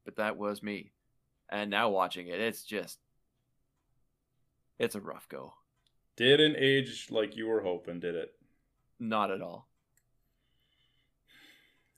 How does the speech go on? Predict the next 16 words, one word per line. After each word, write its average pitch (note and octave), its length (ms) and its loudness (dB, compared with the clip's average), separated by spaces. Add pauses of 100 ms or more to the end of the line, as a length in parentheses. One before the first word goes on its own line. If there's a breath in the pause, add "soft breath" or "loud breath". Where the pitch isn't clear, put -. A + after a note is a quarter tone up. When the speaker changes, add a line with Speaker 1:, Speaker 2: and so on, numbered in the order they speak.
(140)
Speaker 2:
I C3+ 60 6
mean, D#3+ 140 10
I D3 100 12
don't G3 140 6
think A3 140 4
we F#3+ 80 2
need F3+ 160 2
to D3 60 4
do C#3+ 140 6
closing B2 400 4
thoughts. G2+ 340 4
I G2 60 0
think B2+ 200 0
we're B2+ 120 2 (340)
pretty, B2 800 2 (1120)
pretty - 260 -10